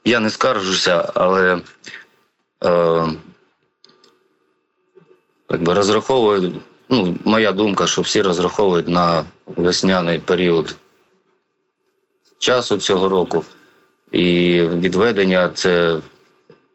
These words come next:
ну, вірне рішення, не дивлячись там на зміну командування в Збройних силах або ще й інші якісь питання, які ви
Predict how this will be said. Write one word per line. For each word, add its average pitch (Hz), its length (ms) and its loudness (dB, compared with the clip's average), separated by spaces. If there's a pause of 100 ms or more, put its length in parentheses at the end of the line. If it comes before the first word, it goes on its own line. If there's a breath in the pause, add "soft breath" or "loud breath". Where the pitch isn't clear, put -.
(220)
ну, 87 260 0 (140)
вірне 95 380 0
рішення, 87 500 0 (560)
не 95 520 2
дивлячись 85 500 0
там 87 180 -2
на 87 80 0
зміну 82 380 2
командування 92 680 0
в - 20 0
Збройних 85 480 -2
силах 82 460 0
або 85 300 0
ще 90 180 -2
й 95 220 2
інші 98 220 0
якісь 85 320 -2
питання, 87 440 -2
які 82 240 -2
ви 82 220 0